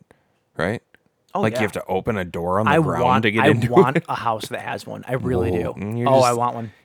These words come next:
Speaker 1: You're asking for, that was the place that we rode our bikes
Speaker 2: I
Speaker 1: by
Speaker 2: know.
Speaker 1: that one day.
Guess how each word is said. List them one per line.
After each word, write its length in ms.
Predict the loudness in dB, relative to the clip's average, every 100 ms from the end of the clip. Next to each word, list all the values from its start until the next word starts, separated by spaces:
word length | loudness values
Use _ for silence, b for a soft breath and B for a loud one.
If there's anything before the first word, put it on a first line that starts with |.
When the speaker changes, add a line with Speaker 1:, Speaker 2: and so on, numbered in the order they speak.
| 0
Speaker 1:
You're 160 | 4
asking 360 | 6 4 4 0
for, 240 | 2 2 0 b b b
that 100 | 4
was 160 | 4 2
the 80 | 0
place 280 | 2 2 0
that 100 | 0
we 100 | 4
rode 220 | 6 6
our 80 | 6
bikes 280 | 6 4
Speaker 2:
I 60 | 4
Speaker 1:
by 100 | 6
Speaker 2:
know. 120 | 8
Speaker 1:
that 180 | 6 4
one 200 | 4 2 6
day. 320 | 6 6